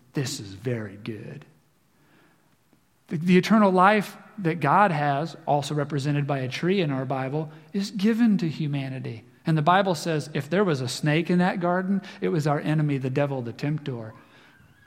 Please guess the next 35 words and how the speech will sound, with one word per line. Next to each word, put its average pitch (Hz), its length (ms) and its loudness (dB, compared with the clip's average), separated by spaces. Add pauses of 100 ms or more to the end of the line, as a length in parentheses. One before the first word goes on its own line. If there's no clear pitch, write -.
(220)
who 170 120 2
led 156 260 4
us 143 160 -4
towards 139 380 -4
sin 151 580 -2 (180)
so - 120 -8
that 160 120 -4
we 151 120 0
would 156 300 -2
lose 180 460 2
God's 120 360 -4
free 127 300 -6
gift 123 320 -4
of 123 80 -8
eternal 123 360 -6
life. 123 320 -8
That's 151 380 -2
the - 100 -16
story. 120 480 -10 (1400)
And 143 140 0
these 180 240 4
stories 180 460 2
are 147 100 -2
true 147 440 0
about 131 280 -2
us 139 260 -2
and 156 80 -2
about 143 300 -4
God, 147 340 0 (200)
as 143 240 0
true 175 260 2
as 151 80 0
the 160 80 -2
prodigal 160 440 -2
son, 147 440 0